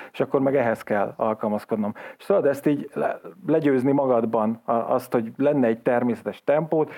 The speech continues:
de a szamár az belassít. És akkor meg kell állni, venni két nagy levegőt, és akkor el kell kezdeni szépen. El kell, hát <laughs> olyankor az van, hogy az ember elkezdi élvezni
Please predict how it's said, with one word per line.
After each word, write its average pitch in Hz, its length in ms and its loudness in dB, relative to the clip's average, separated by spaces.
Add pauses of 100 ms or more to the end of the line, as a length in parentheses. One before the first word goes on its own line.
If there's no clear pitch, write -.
(140)
de 143 140 -2
a 127 60 2
szamár 110 360 0
az 98 100 -4
belassít. 98 680 -8
És 170 180 -2
akkor 147 260 -2
meg 117 200 -2
kell - 220 -8
állni, 113 460 0 (320)
venni 110 460 0 (180)
két 110 260 -2
nagy 98 160 -2
levegőt, 107 600 0 (320)
és - 200 -2
akkor 117 280 -2
el 107 240 0
kell 104 180 -4
kezdeni 101 440 -8
szépen. - 400 -8
El 101 180 -8
kell, 107 320 -4
hát - 320 -4 (180)
<laughs> - 200 -8
olyankor 127 360 -2
az 113 180 -4
van, 117 140 -4
hogy 110 380 -6
az 113 140 -12
ember 104 420 -4
elkezdi 113 560 -4
élvezni 107 680 2